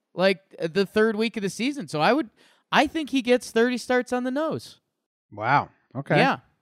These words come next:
Speaker 1: I, I think he essentially misses the first three weeks or so. That would have been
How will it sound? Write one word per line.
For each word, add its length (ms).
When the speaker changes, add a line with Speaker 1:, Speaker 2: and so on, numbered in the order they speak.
Speaker 1:
I, 120
I 120
think 240
he 180
essentially 560
misses 420
the 100
first 640
three 220
weeks 340
or 120
so. 480
That 160
would 160
have 100
been 460